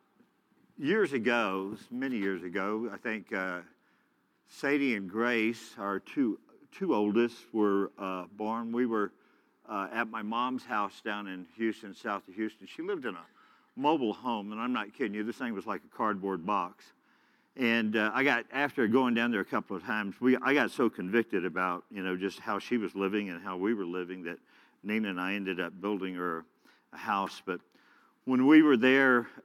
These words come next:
<laughs> we were there on one occasion, and, uh, they have a lot of tornadoes there. And, uh, so I, in the middle of the night, after we knew that there was a tornado watch, um, you know, you could hear, you know how they say that, you know, like, when a tornado comes, it sounds like a,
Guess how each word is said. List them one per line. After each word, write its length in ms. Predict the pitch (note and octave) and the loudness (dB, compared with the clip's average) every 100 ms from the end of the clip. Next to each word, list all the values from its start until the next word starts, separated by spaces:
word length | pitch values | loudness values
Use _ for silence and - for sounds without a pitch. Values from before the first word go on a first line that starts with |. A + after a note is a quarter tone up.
| - | -14
<laughs> 300 | - C#3 A#2 | -12 -12 -8
we 100 | E3 | -8
were 140 | A#2 B2 B2 | -8 -10 -6
there 100 | C3+ | -6
on 140 | A#2 | -6
one 140 | C3 | -6
occasion, 560 | A#2+ - D3 D3 A#2+ G#2+ - - - _ | -6 -4 -4 -2 -4 -6 -12 -20 -20 _
and, 240 | C3 C3+ C3 | -2 -2 -2
uh, 120 | C3+ | 0
they 160 | C3 A#3+ | 4 4
have 100 | A#3 | 4
a 60 | |
lot 180 | C#3 G3+ | 4 2
of 100 | F3 | 2
tornadoes 600 | - C#3 G#2+ G2 F2+ E2+ | -2 0 0 0 -2 -4
there. 340 | G2+ F2 D#2 F2 _ _ _ _ - | -2 -2 -4 -8 _ _ _ _ -6
And, 360 | A#2+ A#2+ A#2+ | -2 0 2
uh, 360 | A#2 A2+ G#2 G2 - _ _ | 2 2 2 0 -6 _ _
so 460 | - F3+ D#3 C#3+ C#3+ - _ | 0 6 6 6 2 -8 _
I, 140 | D#3+ F3 | -2 -2
in 140 | F#3 F3+ | -4 -4
the 40 | |
middle 280 | E3 A3 C4 | 0 0 -2
of 100 | F3+ | -2
the 60 | B2+ | 0
night, 320 | C3+ F#3 A#2+ | 0 0 2
after 240 | C3 - | 0 0
we 120 | A#2+ | 2
knew 180 | B2 E3+ | 4 2
that 180 | F3 - | 0 -2
there 80 | A2+ | -2
was 100 | G2 | -2
a 80 | G2+ | -6
tornado 460 | C3+ B2 C#3+ F#3+ | -6 -2 -2 -4
watch, 500 | F#2+ F#2+ G#2+ B2 - - - | -2 0 0 -2 -12 -16 -4
um, 480 | A2 G#2 G2 G2 - _ _ _ _ | 0 0 -2 -6 -14 _ _ _ _
you 100 | D3 | 0
know, 100 | C3 | 2
you 220 | C3 G3+ | 2 0
could 140 | D#3 A#2 | -2 -2
hear, 220 | E3 F3 | 0 2
you 140 | D3+ | 0
know 80 | G3 | -2
how 160 | F3+ F3 | -2 -2
they 120 | A#2 | -4
say 280 | - C3 D3+ | -2 0 0
that, 220 | B2 A2 | -4 -6
you 80 | A2+ | -6
know, 80 | |
like, 160 | A2 G2 | -6 -8
when 100 | A2 | -8
a 60 | G2 | -8
tornado 420 | A#2+ B2 C3+ A2+ | -6 -4 -4 -6
comes, 320 | - B2 B2 | -6 -6 -6
it 100 | G2+ | -8
sounds 320 | - A2+ A2+ | -8 -8 -6
like 200 | A2+ G2+ | -6 -6
a, 80 | F2+ | -8